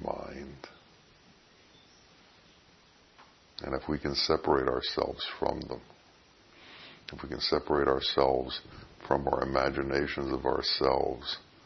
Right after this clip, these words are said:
we can find our Lord. And if we can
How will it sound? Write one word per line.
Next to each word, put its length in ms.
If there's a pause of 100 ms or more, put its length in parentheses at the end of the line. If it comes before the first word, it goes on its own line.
(440)
we 100
can 180 (100)
find 280
our 160
Lord. 500 (1080)
And 140
if 60
we 80
can 140